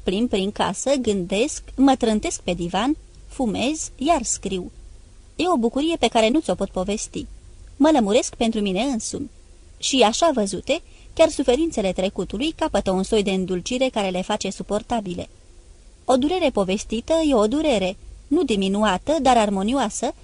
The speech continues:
așa ca un soi de operație pentru care ești pregătit cu cocaină." Bucuria scrisului e mai tare ca eroina însăși. Și chiar la telefon i-am simțit prin voce frângerea de înjunghiat.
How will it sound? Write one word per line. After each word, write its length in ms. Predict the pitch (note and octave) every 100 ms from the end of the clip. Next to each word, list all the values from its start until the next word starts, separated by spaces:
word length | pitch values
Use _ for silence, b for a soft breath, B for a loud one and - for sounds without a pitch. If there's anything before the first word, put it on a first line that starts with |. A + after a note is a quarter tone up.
| b b b
așa 220 | D4 F#4+
ca 100 | A3+
un 100 | G3+
soi 160 | A3+ G#3
de 80 |
operație 560 | F#3 F#3 F#3 G3 - C4
pentru 260 | A#3+ G#3+ G#3
care 240 | G3+ G3
ești 180 | G3 -
pregătit 480 | G#3 G3+ A3+ A#3 -
cu 140 | G3
cocaină." 600 | - F#3 A3 G#3+ F#3 F3+ - - - - - - - - - -
Bucuria 480 | B3 C#4+ F4+ F4+ A#3+
scrisului 720 | - G3+ A3 A3 C4 D4+ C4
e 60 |
mai 180 | B3 A3+
tare 240 | - D4+
ca 200 | G3 G3
eroina 380 | F#3 F#3 G3+ B3+
însăși. 480 | G3+ F#3 - - - - - - - - - -
Și 180 | - D#4
chiar 180 | C#4 F#4+
la 140 | B3+
telefon 500 | G3 G3 A3+ F4 F4 -
i-am 200 | C#4 C4+
simțit 380 | - A#3+ E4
prin 280 | - G#3 G3
voce 360 | F#3+ F3+ - D#4+
frângerea 500 | - C4+ C4 G3 A3+
de 100 | G#3
înjunghiat. 560 | G3+ G3 G3 A3+ A#3+